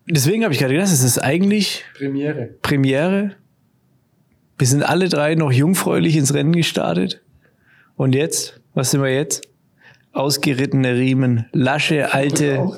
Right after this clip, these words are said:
Speaker 2: abgefrorene Lindholz.
Speaker 1: Finnenriemen. <laughs> Äh, das weißt du vielleicht gar nicht, obwohl, Alex,
Speaker 2: Wenn
Speaker 1: das
Speaker 2: du
Speaker 1: hatte ich jetzt geoutet, dass du den Podcast nicht hörst,
Speaker 2: Ja.
Speaker 1: weil wir haben letzte Woche das Thema gehabt,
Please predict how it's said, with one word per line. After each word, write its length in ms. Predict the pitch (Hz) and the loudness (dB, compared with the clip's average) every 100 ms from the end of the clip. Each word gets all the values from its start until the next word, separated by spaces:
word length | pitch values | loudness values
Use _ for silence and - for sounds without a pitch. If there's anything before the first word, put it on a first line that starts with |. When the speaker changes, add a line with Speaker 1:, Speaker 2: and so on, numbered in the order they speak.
| - - - | -12 -16 -6
Speaker 2:
abgefrorene 920 | 170 - 170 156 156 151 156 151 - - - _ | -6 -4 -8 -6 -4 -2 -2 -2 -4 -10 -20 _
Lindholz. 460 | 165 156 160 156 139 | -4 -2 0 0 0
Speaker 1:
Finnenriemen. 960 | 143 143 143 135 131 131 135 131 - - - _ _ - - 807 - _ - | 0 0 0 0 2 0 2 0 -2 -6 -20 _ _ -14 -10 -10 -12 _ -18
<laughs> 160 | - 156 139 - - - - - - - - - - - - - - - _ - - 214 196 175 175 175 | -8 -4 -4 -6 -10 -16 -16 -18 -14 -14 -14 -20 -20 -18 -18 -20 -18 -18 _ -8 -2 0 2 2 0 0
Äh, 360 | - 147 151 - | 0 0 0 0
das 280 | 131 120 127 | -2 -2 -2
weißt 220 | 151 160 | -2 0
du 60 | |
vielleicht 200 | 160 170 | 0 2
gar 80 | 156 | 0
nicht, 100 | 175 | 0
obwohl, 260 | 156 165 175 - - | 0 -2 -2 -8 -8
Alex, 420 | - 202 202 - - - _ | -4 -2 -2 -4 -8 -20 _
Speaker 2:
Wenn 140 | 151 | -2
Speaker 1:
das 140 | 175 143 | 0 0
Speaker 2:
du 40 | |
Speaker 1:
hatte 140 | 202 220 | 0 0
ich 60 | |
jetzt 180 | 185 196 | 0 0
geoutet, 480 | 208 165 214 254 233 | -2 0 0 0 0
dass 140 | 196 | 0
du 60 | - | 0
den 120 | 180 | 0
Podcast 460 | 151 208 - 170 - | 0 -2 -2 -2 0
nicht 340 | 190 247 - | 0 0 0
hörst, 280 | 160 139 139 | 0 0 0
Speaker 2:
Ja. 60 | 143 | 0
Speaker 1:
weil 100 | 156 | 0
wir 100 | 156 | 0
haben 180 | 196 | 2
letzte 440 | 170 214 - - 180 | 2 0 -2 -2 -2
Woche 200 | 135 151 | -2 -2
das 200 | 135 123 | -2 -2
Thema 280 | 147 135 127 | -2 -2 -2
gehabt, 420 | 120 160 - | 0 -2 -6